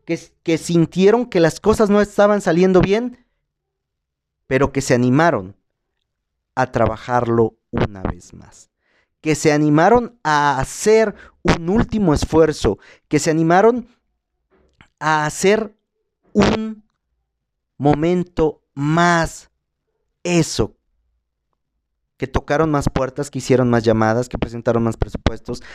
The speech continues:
que generaron nuevos proyectos, que cambiaron sus planes, que cambiaron a las personas, que cambiaron las relaciones, que hicieron de todo lo que podían hacer. Lo único que no hicieron fue rendirse, lo único que no hicieron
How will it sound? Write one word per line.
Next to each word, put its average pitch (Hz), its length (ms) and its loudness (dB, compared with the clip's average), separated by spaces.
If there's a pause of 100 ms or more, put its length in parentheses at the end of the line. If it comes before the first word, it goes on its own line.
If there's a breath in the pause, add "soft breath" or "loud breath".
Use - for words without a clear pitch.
(200 loud breath)
que 160 100 0
generaron 139 480 2
nuevos 127 260 2
proyectos, 117 560 -2
que 147 120 -8
cambiaron 139 380 2
sus - 220 -8
planes, 127 440 -4 (260 loud breath)
que 175 140 0
cambiaron 151 440 0
a 120 80 0
las 113 220 2
personas, 131 480 -2
que 175 100 -4
cambiaron 160 400 0
las 120 120 -4
relaciones, 120 480 0 (260 loud breath)
que 226 100 2
hicieron 285 460 0
de 277 120 4
todo 285 540 -2
lo 247 200 0
que 185 100 -4
podían 202 420 2
hacer. 196 380 2 (560 loud breath)
Lo 143 220 4
único 262 520 2
que 151 100 -4
no 190 180 4
hicieron 220 440 0
fue 202 220 0
rendirse, 240 640 2
lo 147 160 6
único 262 380 0
que 175 100 0
no 190 140 4
hicieron 202 500 2